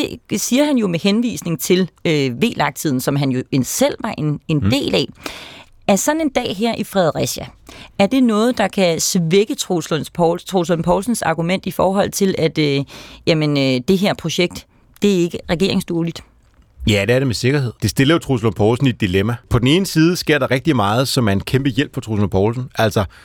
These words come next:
Speaker 2: der er nogen, der peger på ham som statsministerkandidat. Det er med til at bygge ham personligt op. Det er med til at bygge Venstre op i forhold til, at de har noget legitimitet og noget troværdighed og noget tyngde. Der er også det andet, at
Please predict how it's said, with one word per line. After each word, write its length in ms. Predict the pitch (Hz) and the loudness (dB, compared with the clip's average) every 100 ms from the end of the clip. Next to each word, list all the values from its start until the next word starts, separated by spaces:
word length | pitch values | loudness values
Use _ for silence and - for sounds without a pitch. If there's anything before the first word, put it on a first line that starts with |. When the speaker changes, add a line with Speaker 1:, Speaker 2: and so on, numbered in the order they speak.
| - | -2
Speaker 2:
der 60 | 117 | 0
er 60 | |
nogen, 220 | 113 120 147 | 2 2 2
der 80 | 139 | 0
peger 200 | 107 120 | 0 -2
på 120 | 127 | 2
ham 120 | 117 | 0
som 140 | 107 87 | 0 -4
statsministerkandidat. 840 | 135 147 165 139 - 113 110 95 | 0 0 2 0 0 0 0 2
Det 40 | 131 | 0
er 40 | |
med 80 | 123 | 0
til 100 | - | 0
at 80 | 117 | 0
bygge 180 | 104 - | 0 0
ham 160 | 110 | -2
personligt 500 | 117 104 160 185 147 | 0 0 0 0 0
op. 220 | 113 117 | 0 0
Det 80 | 127 | -2
er 40 | 110 | 0
med 80 | |
til 100 | 104 107 | 0 -2
at 40 | |
bygge 240 | - 80 | -4 -2
Venstre 300 | 85 139 - | 0 0 2
op 180 | 120 113 | 0 2
i 40 | 110 | 0
forhold 300 | 113 113 120 | 2 2 2
til, 100 | 110 | -2
at 60 | |
de 100 | 104 | 0
har 160 | 95 127 | 0 0
noget 160 | 120 | 0
legitimitet 720 | 107 98 90 - 90 131 143 147 | 0 0 -2 -4 -2 0 0 -2
og 80 | 110 | -2
noget 140 | 95 | -2
troværdighed 600 | - 95 110 113 117 107 | -2 2 2 2 0 0
og 60 | 95 | 0
noget 160 | 85 | 0
tyngde. 300 | 78 147 135 139 - - - - - - - - | 0 -2 -2 -8 -12 -20 -18 -18 -18 -20 -20 -4
Der 100 | 104 | 0
er 40 | 98 | 2
også 200 | 104 147 | 2 2
det 80 | - | 0
andet, 300 | - 113 170 - - | 0 2 2 0 2
at 180 | 117 | 2